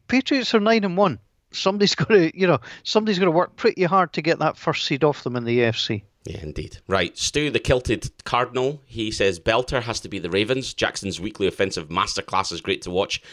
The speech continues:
Speaker 2: and great for his fantasy team." He won't be the only one saying that. Baufen,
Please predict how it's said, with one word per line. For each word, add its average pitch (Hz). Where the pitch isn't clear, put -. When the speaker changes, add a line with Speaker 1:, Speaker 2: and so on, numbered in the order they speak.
Speaker 2:
and 78
great 101
for 110
his 117
fantasy -
team." 76
He 78
won't 82
be 87
the 82
only 90
one 87
saying 87
that. 92
Baufen, 107